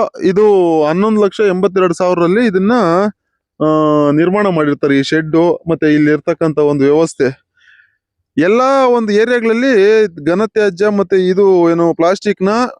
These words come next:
ಆ, ಪಿಕ್ ಮಾಡ್ತಾ ಇದ್ದಾರೆ. But ಅದನ್ನ ಎಲ್ಲಿ ತಗೊಂಡು ಹೋಗ್ತಾ ಇದ್ದಾರೆ ಅಂತೇಳಿ ಗೊತ್ತಿಲ್ಲ. ನಿಮ್ಗೆ ದೃಶ್ಯಾವಳಿಗಳನ್ನ ತೋರಿಸ್ತೀನಿ ಬನ್ನಿ. ಇದು ಈ ಶೆಡ್ ಇದೆ, ಶೆಡ್‌ಗೆ ಒಂದು ಬೀಗ ಇಲ್ಲ. ಮತ್ತೆ ಇದು ಸ್ಟಾರ್ಟ್ ಮಾಡ್ದಾಗ್ನಿಂದ ಇವ್ರು ಇದನ್ನ ಉಪಯೋಗಿಸೇ ಇಲ್ಲ.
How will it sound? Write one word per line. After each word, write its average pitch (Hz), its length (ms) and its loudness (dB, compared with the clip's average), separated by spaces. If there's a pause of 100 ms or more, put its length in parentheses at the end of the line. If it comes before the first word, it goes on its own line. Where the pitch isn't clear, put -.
(420)
ಆ, 160 260 0
ಪಿಕ್ 214 240 -6
ಮಾಡ್ತಾ 208 240 -2
ಇದ್ದಾರೆ. 123 320 -4 (460)
But 202 140 -2
ಅದನ್ನ 208 200 0
ಎಲ್ಲಿ 240 160 0
ತಗೊಂಡು 240 360 0
ಹೋಗ್ತಾ 226 260 0
ಇದ್ದಾರೆ 208 220 0
ಅಂತೇಳಿ 226 240 -2
ಗೊತ್ತಿಲ್ಲ. 190 420 0
ನಿಮ್ಗೆ 180 380 0
ದೃಶ್ಯಾವಳಿಗಳನ್ನ 208 560 0
ತೋರಿಸ್ತೀನಿ 196 400 -2
ಬನ್ನಿ. 180 240 0 (960)
ಇದು 208 420 2
ಈ 214 140 -2
ಶೆಡ್ 214 320 -2
ಇದೆ, 220 320 0
ಶೆಡ್‌ಗೆ 226 360 -2
ಒಂದು 214 160 -2
ಬೀಗ 214 180 0
ಇಲ್ಲ. 175 260 0 (1300)
ಮತ್ತೆ 220 460 0
ಇದು 208 200 0
ಸ್ಟಾರ್ಟ್ 214 520 -2
ಮಾಡ್ದಾಗ್ನಿಂದ 214 640 0
ಇವ್ರು 196 480 2
ಇದನ್ನ 185 200 0
ಉಪಯೋಗಿಸೇ 214 480 0
ಇಲ್ಲ. 160 180 2